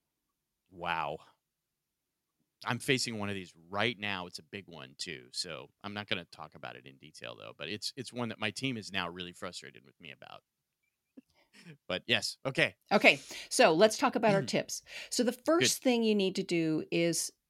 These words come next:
Speaker 2: when realizing, "Okay, I'm going to delegate this," you gotta think it through.
Speaker 1: Okay.
Speaker 2: Know what you're delegating. What are the major steps? What are the desired outcomes?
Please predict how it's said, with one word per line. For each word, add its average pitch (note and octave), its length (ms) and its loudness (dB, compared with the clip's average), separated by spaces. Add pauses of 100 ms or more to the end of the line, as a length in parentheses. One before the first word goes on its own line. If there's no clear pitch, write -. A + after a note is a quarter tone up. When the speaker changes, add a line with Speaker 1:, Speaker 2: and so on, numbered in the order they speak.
(300)
Speaker 2:
when F3 360 4 (160)
realizing, F3 680 4
"Okay, D#3+ 220 0
I'm C#3+ 140 0
going D#3 200 2
to D3+ 40 -2
delegate C#3 540 -2
this," - 300 -6 (260)
you F#3+ 120 4
gotta E3 320 4
think D#3+ 280 0
it B2 100 -6
through. - 320 -12 (840)
Speaker 1:
Okay. F3 80 2
Speaker 2:
Know F3+ 240 8
what G3+ 220 4
you're A#3+ 100 2
delegating. C#3+ 800 -4 (540)
What E3+ 340 2
are F#3+ 60 2
the F#3 120 -2
major E3+ 440 0
steps? - 800 -4 (640)
What F3 320 2
are F3+ 100 4
the E3 140 -2
desired E3 560 0
outcomes? D3+ 840 -4